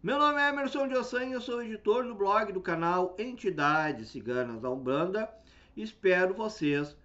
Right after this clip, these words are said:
no próximo vídeo. Um beijo no coração, obrigado pela atenção e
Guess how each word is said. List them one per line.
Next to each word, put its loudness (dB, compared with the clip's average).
no 0
próximo 0
vídeo. 6
Um -10
beijo 0
no -8
coração, 0
obrigado 0
pela 0
atenção 0
e 2